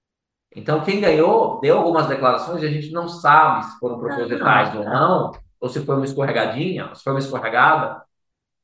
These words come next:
Speaker 1: colocando a, a responsabilidade fiscal como antagônica à responsabilidade social.
Speaker 2: Sim.
Speaker 1: E é
Speaker 2: É, criou uma falsa, né?
Speaker 1: Um falso antagonismo.
Speaker 2: É.
Speaker 1: Não existe esse antagonismo. A responsabilidade fiscal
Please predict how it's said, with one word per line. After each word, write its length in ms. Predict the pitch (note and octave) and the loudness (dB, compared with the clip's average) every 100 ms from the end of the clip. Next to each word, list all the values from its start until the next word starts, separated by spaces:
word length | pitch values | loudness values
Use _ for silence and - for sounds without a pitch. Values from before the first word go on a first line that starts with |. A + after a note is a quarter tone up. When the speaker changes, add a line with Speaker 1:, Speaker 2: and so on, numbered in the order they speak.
| _ _ _ - - _ | _ _ _ -20 -20 _
Speaker 1:
colocando 880 | F#3+ F#3 F#3 E3+ E3+ F3 F#3 F#3+ | 2 2 2 2 2 4 2 2
a, 340 | - D3 D3 C#3+ | 2 2 2 2
a 80 | C#3+ | -2
responsabilidade 920 | C#3+ D3 C#3+ B2+ B2+ A#2 A#2 A#2 A2+ | -6 -8 -6 -6 -4 -2 -2 -4 -10
fiscal 760 | C#3+ - C#3 C3 A#2 - - - | -14 -8 2 4 4 0 -6 -2
como 200 | E3 E3+ | 2 2
antagônica 760 | F#3 F3 C#3+ C#3 C#3+ D3 D#3 | 2 0 0 0 0 -2 -4
à 20 | |
responsabilidade 720 | C#3 - - C#3+ C#3 C3+ C3 | -4 -6 -6 -4 0 0 0
social. 540 | C#3 - A#2+ F#2+ - - _ _ _ _ _ | -4 -4 -4 -4 -10 -20 _ _ _ _ _
Speaker 2:
Sim. 580 | - C#3+ B2+ B2+ - - | -4 -2 -2 -4 -12 -8
Speaker 1:
E 80 | A#3+ | -2
é 40 | - | -2
Speaker 2:
É, 240 | F#3 D3 | 0 -2
criou 340 | D#3+ D#3+ G3 | 0 2 2
uma 240 | F#3+ C#3+ C#3 | 2 0 0
falsa, 440 | D3 D3+ C#3 B2 | 2 0 0 -4
né? 440 | B2+ B2+ A2 G#2 - | -4 -6 -8 -10 -8
Speaker 1:
Um 180 | D#3 E3+ | -2 0
falso 320 | E3+ D3 C#3+ F3+ | 4 6 6 4
antagonismo. 540 | F3 E3 D3 A2+ A#2+ | 2 2 2 -2 -6
Speaker 2:
É. 180 | A2 G2 - - C#3+ | -10 -12 -20 -16 -8
Speaker 1:
Não 220 | E3+ A#3+ | -6 -8
existe 400 | A3 F3+ F#3 D#3+ | -10 -6 -6 -6
esse 100 | C#3 | -6
antagonismo. 540 | A#2 A2+ A2+ G2+ F#2+ _ | -2 -2 -4 -8 -12 _
A 100 | A2+ | -10
responsabilidade 800 | B2+ C#3+ C#3+ C3 C3+ B2+ B2+ B2+ | -8 -8 -4 -2 -2 0 0 -2
fiscal 760 | C3+ - - C3 E3+ F#3 - | -10 -18 -2 4 4 2 -4